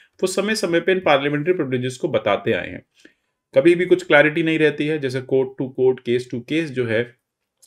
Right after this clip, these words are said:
जजमेंट बदलता रहा है और पार्लियामेंट्री प्रिविलेजेस क्या होती हैं, ये time to time जो है, चेंज होती रही हैं। तो अगर मैं आपसे कहूँ कि एक एग्जॉस्टिव लिस्ट दीजिए पार्लियामेंट्री प्रिविलेजेस की, तो वो मिसिंग है। ऐसा देश में कोई लॉ नहीं है जो इन प्रिविलेजेस की बात करता हो,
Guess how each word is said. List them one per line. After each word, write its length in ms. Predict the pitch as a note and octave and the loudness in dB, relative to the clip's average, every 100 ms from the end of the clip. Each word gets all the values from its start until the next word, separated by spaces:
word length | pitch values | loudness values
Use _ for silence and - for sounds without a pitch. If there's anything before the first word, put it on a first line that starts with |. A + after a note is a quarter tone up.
| _ A2 | _ -4
जजमेंट 440 | A2 A2 C#3 C#3 | 0 0 0 0
बदलता 360 | G#2+ G#2 G#2 C3 | 2 0 0 -2
रहा 180 | B2 | -2
है 180 | B2+ D3 _ _ - | -4 -8 _ _ -4
और 160 | C3+ - | -2 2
पार्लियामेंट्री 540 | D3 D#3+ F3 F#3+ F#3 | 4 4 2 2 2
प्रिविलेजेस 480 | - E3 E3+ G3 G3+ | 2 0 0 0 -2
क्या 120 | F3+ F3+ | -2 0
होती 380 | C3 B2+ E3+ | 0 0 -2
हैं, 120 | D#3+ E3+ | -4 -2
ये 160 | D#3+ D3+ | -2 -2
time 180 | C#3 | -2
to 100 | C#3 | -2
time 180 | C3+ C3 | -4 -4
जो 100 | A2+ | -2
है, 240 | G#2 D#3 - _ _ _ - | 0 -2 -4 _ _ _ -6
चेंज 320 | D3 D#3+ C#3 | -2 -2 -4
होती 240 | G#2 - | -6 -6
रही 160 | F#2 - | -8 -8
हैं। 180 | - - | -16 -10
तो 60 | E3 | -6
अगर 140 | F#3+ | -4
मैं 100 | A3 | -4
आपसे 220 | G#3 G#3 A3+ | -4 -4 -4
कहूँ 180 | A3+ | -2
कि 100 | A3+ | -2
एक 180 | A3+ D3+ A2+ - | -4 -6 -8 -8
एग्जॉस्टिव 540 | C#3+ C#3 D#3 - G#3+ B2+ | -4 0 0 0 -4 0
लिस्ट 360 | A#2 F3 - | 2 0 0
दीजिए 300 | D#3 D#3+ E3 | -4 -2 -2
पार्लियामेंट्री 560 | D#3+ C#3+ C#3+ C#3+ C#3+ D#3 | 0 0 0 -4 -4 -4
प्रिविलेजेस 480 | D3+ A#2+ A#2 A#2+ - | -4 -2 -2 -4 -8
की, 120 | E3+ | -8
तो 160 | D3 | -6
वो 460 | A2+ C3+ D#3+ E3 _ _ _ | -2 2 0 -2 _ _ _
मिसिंग 460 | A2 A2+ A2+ E3 D3+ | -2 -2 0 -2 -2
है। 200 | E3 A3+ | -4 -4
ऐसा 180 | A#2 A#2+ | -8 -4
देश 260 | G#2 G#2+ B2 | -4 -4 -6
में 80 | A#2 | -4
कोई 120 | G#2+ | -2
लॉ 220 | G2 A2+ | 0 0
नहीं 160 | B2 B2 | 0 -2
है 80 | |
जो 80 | A#2+ | -2
इन 100 | A#2+ | -2
प्रिविलेजेस 400 | A2+ G#2+ G#2+ A2+ | -4 -6 -6 -8
की 120 | - | -8
बात 280 | G2 F#2+ - - | -4 -4 -4 -8
करता 220 | G#2+ G#2+ | -4 -4
हो, 300 | A2+ C3+ | -4 -6